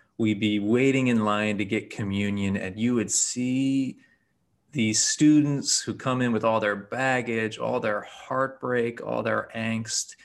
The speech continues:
They'd be waiting in line to receive communion. And I'm talking about me. <laughs> And you would just see these people cry, uh,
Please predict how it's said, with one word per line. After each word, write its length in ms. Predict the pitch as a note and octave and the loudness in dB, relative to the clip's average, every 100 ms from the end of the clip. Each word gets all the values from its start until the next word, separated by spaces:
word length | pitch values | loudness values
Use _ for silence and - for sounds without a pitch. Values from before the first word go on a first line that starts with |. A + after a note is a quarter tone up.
| _ - | _ -6
They'd 100 | A2 | -2
be 140 | G#2+ | 2
waiting 440 | G#2+ A2 C3 C3+ C3 | 2 2 2 2 0
in 140 | A#2+ | 0
line 240 | G#2+ G#2 G#2 | 0 -2 -2
to 60 | |
receive 440 | G#2 G2+ - G#2 G2 | -2 -2 -2 -4 -4
communion. 460 | G#2 G2 G2 G2 | -4 -2 -2 -4
And 120 | G2+ | -4
I'm 80 | G2+ | -4
talking 220 | A#2+ C#3+ | -2 0
about 200 | B2+ G#2 | 0 -2
me. 380 | G2+ F#2+ F#2 F2+ - - - D#4 | -2 -4 -4 -8 -6 -2 0 0
<laughs> 520 | - - - - - | -2 -6 -16 -12 -2
And 260 | B2 C3 | 0 0
you 220 | C3 D#3 F3 | 2 6 6
would 140 | E3+ | 6
just 380 | E3+ E3 - - | 2 0 -2 -4
see 140 | E3+ | -2
these 140 | E3 F3 | -2 -2
people 300 | F3 D3 - | -2 -2 -4
cry, 800 | - - A#2 G#2+ A2 F#3 F#3+ - - - _ _ - | -8 -8 -4 -4 -2 -2 -4 -6 -18 -20 _ _ -16
uh, 320 | G#2 G2+ | -12 -10